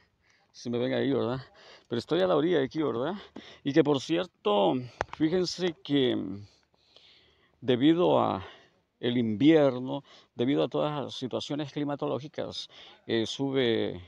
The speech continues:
sube bastante de agua lo que es el lago, ¿verdad? Así que, amigos y amigas,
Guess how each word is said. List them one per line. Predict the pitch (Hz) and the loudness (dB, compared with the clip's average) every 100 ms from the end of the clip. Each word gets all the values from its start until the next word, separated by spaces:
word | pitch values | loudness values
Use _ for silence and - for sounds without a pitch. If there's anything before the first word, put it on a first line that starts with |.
| _ | _
sube | - 135 139 | -8 -2 0
bastante | 117 107 - 135 127 113 | 0 -4 -8 -8 -6 -4
de | 113 | -2
agua | 135 117 - - - _ _ | -2 -2 -6 -10 -20 _ _
lo | 117 110 | -6 -6
que | - | -4
es | 127 - | -8 -6
el | 110 120 | -4 -2
lago, | 135 101 92 | -2 -4 -8
¿verdad? | 92 101 - _ - | -10 -14 -18 _ -14
Así | 117 | -10
que, | 180 196 143 | -6 -4 -4
amigos | 117 156 185 143 - - - - - - - - | -4 -4 -4 -6 -8 -14 -14 -16 -18 -20 -20 -12
y | 131 | -8
amigas, | 127 175 147 123 - - - | -8 -8 -10 -10 -14 -20 -20